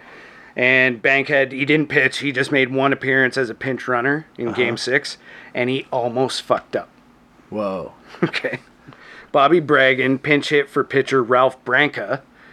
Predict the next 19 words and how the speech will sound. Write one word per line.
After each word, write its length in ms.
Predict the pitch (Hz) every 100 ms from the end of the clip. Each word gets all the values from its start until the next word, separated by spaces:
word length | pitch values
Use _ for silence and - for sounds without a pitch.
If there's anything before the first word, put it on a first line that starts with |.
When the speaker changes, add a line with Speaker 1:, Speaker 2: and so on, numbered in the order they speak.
| - -
Speaker 1:
and 300 | - 120 113 -
doubled 420 | 139 143 147 143
off 240 | 131 131
the 80 | 135
Yankees' 460 | 123 123 127 135 117
Joe 280 | - 131 135
Page 500 | - 135 120 120 -
to 100 | 123
score 460 | - - 139 135
Carl 460 | 135 - 131 131 139
Furillo 840 | 131 - 127 120 143 117 98 127 - - - -
and 160 | 127 -
put 180 | 135
the 80 | 139
Dodgers 560 | 135 120 120 123 123 -
up 240 | 123 117 -
six 400 | - 117 98 -
to 80 | 107
five. 560 | - 120 87 - -